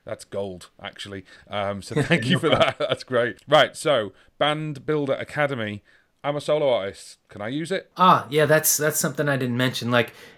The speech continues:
Speaker 2: I launched it as Band Builder because I came from you know, promoting rock bands at Fearless and Sony.
Speaker 1: Yeah.
Speaker 2: And that's just the vocabulary that I used.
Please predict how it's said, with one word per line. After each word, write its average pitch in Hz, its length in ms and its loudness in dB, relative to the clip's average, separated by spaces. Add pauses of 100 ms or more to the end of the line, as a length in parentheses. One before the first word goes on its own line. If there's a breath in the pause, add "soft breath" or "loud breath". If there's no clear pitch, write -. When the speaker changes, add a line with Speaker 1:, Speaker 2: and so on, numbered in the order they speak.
(180 loud breath)
Speaker 2:
I 156 120 8
launched 156 460 8
it 143 340 2
as 123 200 0
Band 135 340 2
Builder 117 260 0
because 123 280 -2
I 120 120 2
came 127 360 -4
from 113 500 0 (400 soft breath)
you 156 100 0
know, - 80 4
promoting 131 380 2
rock 123 300 4
bands 113 380 0
at 113 120 -4
Fearless 120 500 -4
and 110 100 -4
Sony. 117 480 -2 (300 loud breath)
Speaker 1:
Yeah. 101 200 -10
Speaker 2:
And 123 380 -2 (140)
that's 151 280 2
just - 300 -2
the 143 120 4
vocabulary 131 760 4
that 117 140 0
I 113 100 2
used. 113 520 0